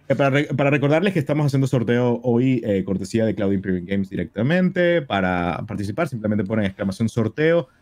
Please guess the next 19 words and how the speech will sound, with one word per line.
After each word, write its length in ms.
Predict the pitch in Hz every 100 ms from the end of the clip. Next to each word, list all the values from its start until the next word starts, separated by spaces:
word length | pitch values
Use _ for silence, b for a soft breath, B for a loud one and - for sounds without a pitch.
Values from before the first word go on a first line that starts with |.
| _ _
Tienen 140 | 120
que 60 | 117
ser 100 | 117
seguidor 440 | 120 110 110 110
de, 120 | 110 110
del 220 | 104 95
canal. 480 | 95 123 175 180 - _ -
Eh, 460 | 104 98 95 95 95
si 200 | 120 107
se 100 | -
suscriben 380 | 101 131 135
al 100 | 117
canal, 340 | 107 120 185 233 _ _ _ _ _
eh, 220 | 110 101 95
reciben 540 | 98 107 107 104 98
dos, 500 | 101 117 113 - - -
eh, 320 | 101 95 92
tickets 400 | 110 107 98 -
extras. 580 | 135 135 - 190 190 -